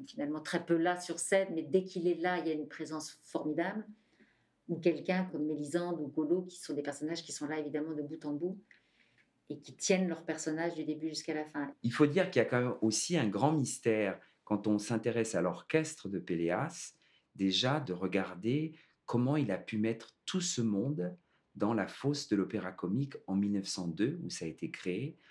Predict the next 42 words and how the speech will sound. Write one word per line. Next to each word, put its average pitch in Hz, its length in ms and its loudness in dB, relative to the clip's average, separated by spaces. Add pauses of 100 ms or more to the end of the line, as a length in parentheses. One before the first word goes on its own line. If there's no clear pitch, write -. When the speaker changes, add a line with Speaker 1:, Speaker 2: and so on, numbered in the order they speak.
(340)
Speaker 2:
parce 87 120 0
que - 80 -2
c'est 95 160 0
vrai 107 120 0
que 135 80 -4
c'est - 160 -8
un 80 100 2
orchestre - 480 -4
pléthorique, 87 540 0
un, 76 100 -4
un 78 300 -8
grand 117 400 -2
orchestre. - 540 -8 (360)
Par 76 140 -4
exemple, 101 340 0
quand 87 220 -6
on 85 80 0
regarde 80 320 -2
concrètement 101 840 0 (300)
pour 92 160 0
les 87 160 0
cordes, 131 640 4 (240)
quelquefois 101 640 -2
on 90 160 0
a 87 120 2
des 87 180 0
divisions, 98 840 -2
hein, 85 160 -4
donc, 85 300 -6
euh, 78 260 0
que 78 120 -10 (140)
tout 104 120 -2
le 104 60 4
monde 104 200 4
ne 95 100 4
joue 87 220 -6
pas 98 180 4
dans 82 120 -2
les 80 180 -2
instrumentistes - 720 -8
à - 60 -2
cordes, 165 500 4